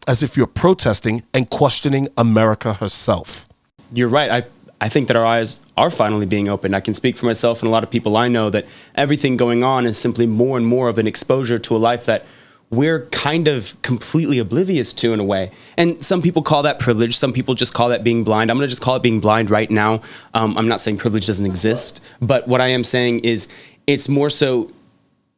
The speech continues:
Speaker 2: you've kind of just been pointed in a direction away from it slowly by what
Speaker 1: Of
Speaker 2: you're fed
Speaker 1: course.
Speaker 2: with these amazing drip-fed social
Speaker 1: Biases.
Speaker 2: biases.
Speaker 1: Exactly.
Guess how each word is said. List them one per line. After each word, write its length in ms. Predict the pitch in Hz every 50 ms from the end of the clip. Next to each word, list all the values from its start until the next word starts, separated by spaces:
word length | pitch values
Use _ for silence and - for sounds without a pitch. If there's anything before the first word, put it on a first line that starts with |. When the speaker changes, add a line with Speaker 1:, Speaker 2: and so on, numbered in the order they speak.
| _ _ _ -
Speaker 2:
you've 240 | 131 143 139 117 -
kind 240 | - - 143 143
of 80 | 143 127
just 220 | 120 131 - -
been 380 | - 131 117 110 104 98 - - - _ _ _ _ _ _ _
pointed 400 | - - 143 143 143 143 135 123
in 100 | 117 117
a 60 | 113
direction 480 | 104 113 113 120 120 - - - 113
away 300 | 110 104 98 110 117 127
from 280 | 117 - - 113 104 101
it 120 | - -
slowly 500 | - - - - 127 127 127 123 113 110
by 160 | 98 95 104 101
what 200 | 101 110 110 -
Speaker 1:
Of 60 | -
Speaker 2:
you're 80 | 117
fed 240 | 127 170 170 135 123
Speaker 1:
course. 100 | 110 107 120
Speaker 2:
with 100 | 123 -
these 220 | 127 117 101 - - - - -
amazing 500 | 123 139 143 147 135 113 131 117 107 - - - - -
drip-fed 960 | 104 90 107 117 117 - - - - - - - 104 107 104 92 85 - - -
social 500 | - - 98 95 95 - - 98 90 90
Speaker 1:
Biases. 220 | 98 98 90 98
Speaker 2:
biases. 460 | 101 104 104 101 101 98 90 - -
Speaker 1:
Exactly. 800 | 110 110 - - - 107 104 101 101 98 - - 92 85 82 80